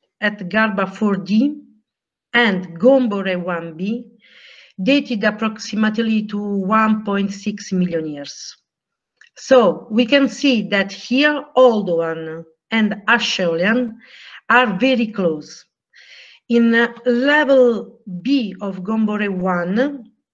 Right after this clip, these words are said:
uh, a humerus of Homo, Homo erectus was discovered. So we have the same human species in the late old one of Garba four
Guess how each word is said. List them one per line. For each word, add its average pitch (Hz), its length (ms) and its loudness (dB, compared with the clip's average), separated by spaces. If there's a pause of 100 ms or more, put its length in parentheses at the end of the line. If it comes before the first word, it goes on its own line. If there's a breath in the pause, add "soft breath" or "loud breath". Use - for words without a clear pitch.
(460)
uh, 196 520 0 (240)
a 208 400 -4
humerus 214 800 0 (220)
of 214 80 -2
Homo, 226 560 0
Homo 220 240 2
erectus 190 800 -2 (180)
was 190 240 -4
discovered. 165 560 -8 (920 loud breath)
So 285 240 6
we 240 240 4
have 233 380 2 (100)
the 185 160 -6
same 202 720 -4
human 202 560 -4
species 240 760 -8 (340)
in 214 280 -2
the 175 220 0
late 277 420 4
old 196 300 4 (100)
one 165 360 -2 (160)
of 185 260 -6
Garba 185 420 0
four 269 460 6